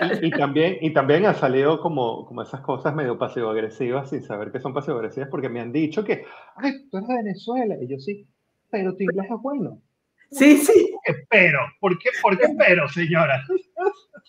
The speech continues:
Speaker 2: Exacto, sí, sí, sí, sí. Es, es, es así como,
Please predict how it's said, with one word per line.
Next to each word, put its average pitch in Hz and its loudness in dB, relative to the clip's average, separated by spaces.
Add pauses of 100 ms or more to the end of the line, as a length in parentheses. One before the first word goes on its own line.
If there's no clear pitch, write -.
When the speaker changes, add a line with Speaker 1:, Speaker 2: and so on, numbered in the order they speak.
(160)
Speaker 2:
Exacto, 185 -2 (100)
sí, 143 -10 (120)
sí, 135 -14
sí, 135 -20
sí. 127 -20
Es, 139 -14
es, 156 -4 (320)
es 156 -4
así 156 -8
como, 147 -16